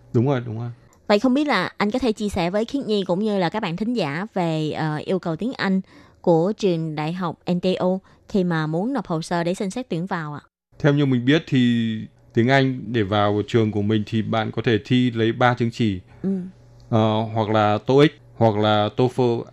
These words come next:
Speaker 1: hoặc là
Speaker 2: Ừ.
Speaker 1: I E L T S đều được. Bên
Speaker 2: Ừ.
Speaker 1: mình đều chấp nhận hết. Nhưng mà cái điểm thấp hay là cao thì nó tùy theo mỗi khoa, bởi vì
Speaker 2: Ừ.
Speaker 1: yêu cầu của các khoa là khác nhau.
Speaker 2: Vậy trình độ để yêu cầu có thể nghe giảng được cũng như là có thể trao đổi được trong lớp học thì chắc cũng phải, ờ, toefl cũng phải tầm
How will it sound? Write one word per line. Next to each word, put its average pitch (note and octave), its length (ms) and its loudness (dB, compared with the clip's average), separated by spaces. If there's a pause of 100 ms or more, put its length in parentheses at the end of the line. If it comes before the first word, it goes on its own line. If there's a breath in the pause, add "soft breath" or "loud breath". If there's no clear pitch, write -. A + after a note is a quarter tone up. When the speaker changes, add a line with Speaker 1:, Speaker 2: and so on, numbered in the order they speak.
(160)
Speaker 1:
hoặc G#2+ 160 0
là G#2 120 2
Speaker 2:
Ừ. A2 100 -2
Speaker 1:
I A2+ 60 0
E A2+ 160 0
L A2 60 0
T A2 80 -8
S - 40 -10
đều G#2+ 140 -2
được. G2 240 -6 (280)
Bên A2 140 2
Speaker 2:
Ừ. G#2 60 4
Speaker 1:
mình G#2+ 120 2
đều G2 160 0
chấp A#2 80 0
nhận A#2+ 240 -4
hết. A#2+ 120 -2 (540)
Nhưng C#3 160 4
mà C3+ 80 6
cái B2+ 140 2
điểm C3 180 4 (320)
thấp - 200 -2
hay C3+ 140 2
là A#2 80 4
cao A#2+ 300 2
thì A#2+ 80 0
nó G2+ 100 -2
tùy A2 260 2
theo A2 140 -2
mỗi A#2+ 160 -6
khoa, A#2+ 300 -2 (280)
bởi G#2 100 4
vì F#2+ 80 0
Speaker 2:
Ừ. G#2+ 40 2
Speaker 1:
yêu A#2+ 160 4
cầu A2+ 140 2
của F#2+ 120 -6
các A#2+ 240 -6
khoa A#2+ 180 0
là G#2 80 -6
khác B2+ 160 -6
nhau. C3 260 -6 (480 soft breath)
Speaker 2:
Vậy F#3+ 260 4
trình F#3+ 140 2
độ F3+ 240 6
để G3 140 2
yêu G3+ 220 0
cầu E3+ 200 2
có G3 100 0
thể F3 280 2
nghe G3 280 2
giảng D#3+ 340 0
được E3+ 300 2
cũng F3+ 160 2
như G3 320 4
là D#3 180 2
có G3 100 -4
thể G#3 160 0
trao F3 260 0
đổi D3 180 2
được F#3+ 160 0
trong E3+ 160 -2
lớp G#3 160 0
học G3+ 280 -4 (160)
thì C#3+ 500 -2
chắc - 260 -6
cũng D#3+ 320 -2
phải, D3 560 -4
ờ, F3 340 -2
toefl A3 260 -2
cũng D#3+ 160 -6
phải F#3 140 -2
tầm C#3 540 -8